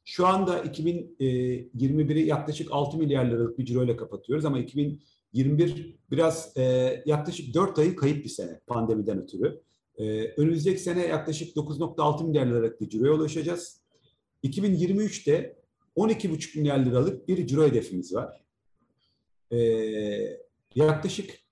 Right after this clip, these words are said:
çalışan sayımız şu anda on bir bin çalışanımız var. On bir bini geçtik. İki bin yirmi üçte on sekiz bin çalışana ulaşmak istiyoruz. Dolayısıyla istihdamı arttırmak bizim için çok çok değerli. Hem bunu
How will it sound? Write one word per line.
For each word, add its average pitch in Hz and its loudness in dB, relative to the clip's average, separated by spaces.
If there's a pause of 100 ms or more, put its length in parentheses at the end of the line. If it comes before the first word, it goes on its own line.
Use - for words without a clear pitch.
çalışan 156 0
sayımız 170 -2
şu - 0
anda 165 2
on 151 2
bir 180 0
bin 185 0
çalışanımız 175 -2
var. 180 -2
On 135 0
bir 123 0
bini 120 0
geçtik. 120 -4 (400)
İki 143 -2
bin 190 4
yirmi 180 2
üçte - -2
on 214 0
sekiz 151 -2
bin 120 2
çalışana 104 -2
ulaşmak 92 -6
istiyoruz. - -8 (220)
Dolayısıyla 120 0
istihdamı 127 -2
arttırmak 123 -4
bizim 117 -4
için 117 -4
çok 117 -8
çok 113 -6
değerli. 98 -2
Hem 127 2
bunu 113 -2